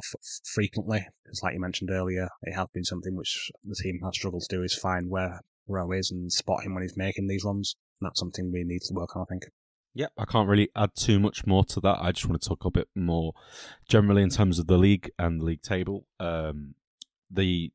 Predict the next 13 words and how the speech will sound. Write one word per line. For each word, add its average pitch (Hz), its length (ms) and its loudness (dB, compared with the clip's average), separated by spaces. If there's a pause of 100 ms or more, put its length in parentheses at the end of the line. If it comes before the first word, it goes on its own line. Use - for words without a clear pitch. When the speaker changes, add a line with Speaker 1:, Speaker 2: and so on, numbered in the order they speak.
Speaker 2:
two 107 240 4
front 90 220 2
runners 92 420 2
are 82 120 0
absolutely - 340 -4
flying 92 520 2
at 80 100 2
the 92 60 6
moment. 92 340 4 (180)
Uh, - 120 -6 (100)
that's - 320 -8
Leicester 92 360 2
with 82 260 2